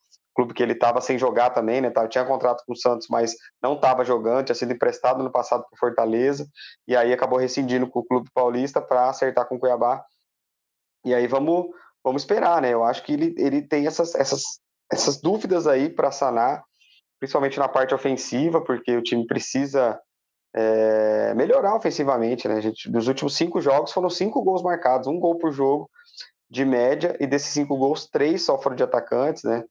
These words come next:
Três foram de atacantes, Elton marcou duas vezes e o Marquinhos marcou uma. Então o ataque não tá, não tá fazendo gols. Então, contra o Atlético Goianiense também o gol, o gol saiu, que foi do Rodriguinho, na Copa do Brasil, na, no, não, no Brasi-, no Brasileirão mesmo. O Elton que,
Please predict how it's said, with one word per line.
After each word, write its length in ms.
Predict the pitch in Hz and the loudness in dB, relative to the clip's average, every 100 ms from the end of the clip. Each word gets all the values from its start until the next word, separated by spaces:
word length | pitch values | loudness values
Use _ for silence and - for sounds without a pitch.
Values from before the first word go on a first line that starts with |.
| _ _ _ | _ _ _
Três 220 | - 131 | -2 0
foram 100 | 135 | 0
de 60 | 127 | 0
atacantes, 320 | 120 117 123 | 0 0 2
Elton 240 | 120 123 135 | 2 2 0
marcou 240 | 127 131 | 0 0
duas 220 | 131 123 | 2 2
vezes 180 | 117 131 | 2 0
e 40 | 147 | 2
o 20 | |
Marquinhos 560 | 151 147 - 156 196 | 0 0 -2 -2 0
marcou 340 | 170 143 139 123 | 0 0 0 0
uma. 300 | 110 117 - _ _ _ | 0 -2 -4 _ _ _
Então 120 | - 117 | -4 -2
o 60 | |
ataque 320 | 127 127 - | 0 0 0
não 160 | 135 180 | -2 -2
tá, 640 | - 127 143 156 131 110 104 | 0 2 2 2 0 -2 -4
não 200 | 113 135 | -4 -4
tá 240 | 170 147 160 | 0 -2 0
fazendo 340 | 127 113 110 | -2 0 0
gols. 360 | 104 107 117 - _ _ _ _ _ - | 2 0 -2 -10 _ _ _ _ _ -6
Então, 1040 | 113 110 110 110 113 113 117 113 113 110 113 | -2 0 0 -2 -2 0 -2 0 0 -2 -2
contra 260 | 120 120 127 | -4 -2 -2
o 40 | |
Atlético 320 | 123 120 - | 0 -2 0
Goianiense 360 | 120 120 117 113 | 0 0 0 -2
também 220 | 113 113 | -2 0
o 100 | 113 | 0
gol, 260 | 117 117 - | 0 0 -2
o 80 | |
gol 160 | 117 120 | -2 -2
saiu, 520 | 120 123 117 117 107 - | 0 0 0 0 -2 -8
que 80 | |
foi 220 | 113 - 123 | -6 -2 0
do 100 | 123 | 2
Rodriguinho, 640 | 135 135 131 123 123 107 - _ _ _ - | 0 0 -2 0 0 -2 -6 _ _ _ -6
na 100 | 113 | 0
Copa 200 | 127 - | 2 2
do 80 | 131 | 0
Brasil, 380 | 139 135 113 - | 2 0 -2 -4
na, 180 | 120 117 | -2 0
no, 160 | 113 127 | 0 0
não, 220 | 135 117 | 0 0
no 80 | 113 | 0
Brasi-, 240 | 123 123 | 0 -2
no 160 | 120 123 | -4 0
Brasileirão 400 | 127 131 127 127 | 0 2 2 2
mesmo. 300 | 117 110 - - - | 0 -2 -6 -20 -4
O 80 | 120 | 2
Elton 240 | 135 170 | 2 2
que, 120 | 147 | -4